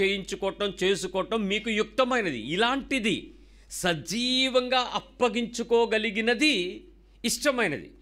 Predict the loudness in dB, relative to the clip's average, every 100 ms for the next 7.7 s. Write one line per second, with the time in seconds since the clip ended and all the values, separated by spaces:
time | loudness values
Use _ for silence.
0 | -20 -20 -2 2 2 0 0 0 0 -8
1 | -4 -2 2 2 0 -4 -2 2 2 2
2 | -2 -8 -20 -20 -4 2 4 2 0 -2
3 | 0 2 2 4 2 0 2 4 4 2
4 | -2 -4 -4 -4 -2 0 0 -2 -2 -2
5 | 0 -2 -2 -4 -4 -8 -20 -20 -20 -20
6 | -20 -10 -2 0 0 2 2 2 0 0
7 | -4 0 0 0 0 0 0